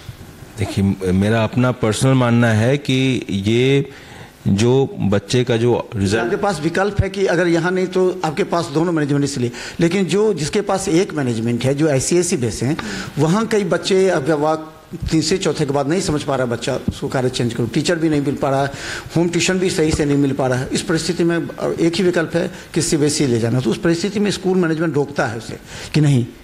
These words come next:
Speaker 2: नहीं हो पाएगा।
Speaker 1: मेरे ख्याल से देखिए, कोई भी जो output आता है बच्चे का, वो multiple factors पे depend करेगा। केवल school ना उसका credit ले सकता है success का, और ना school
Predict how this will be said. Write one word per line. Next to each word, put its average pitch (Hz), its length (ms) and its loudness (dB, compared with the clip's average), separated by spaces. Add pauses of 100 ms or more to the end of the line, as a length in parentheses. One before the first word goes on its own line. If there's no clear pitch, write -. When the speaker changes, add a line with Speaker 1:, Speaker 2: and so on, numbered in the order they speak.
Speaker 2:
नहीं 139 140 6
हो 127 60 4
पाएगा। - 340 -4 (1600)
Speaker 1:
मेरे 98 300 2
ख्याल 113 220 2
से 120 140 0
देखिए, 107 420 0 (220)
कोई 120 380 0
भी 131 120 2
जो 131 140 4
output 107 420 0
आता 101 260 0
है 104 120 2
बच्चे 90 360 -2
का, 110 400 -4 (100)
वो 107 220 2
multiple 110 520 0
factors 98 440 -2
पे 95 120 -2
depend 87 360 -2
करेगा। 87 340 -2
केवल 104 440 0
school 120 460 0 (500)
ना 127 240 4
उसका - 340 -2
credit 120 440 0
ले 120 80 2
सकता 117 300 -2
है 117 140 2
success 117 480 -2
का, 127 220 0
और 104 260 -2
ना 113 280 2
school 123 340 0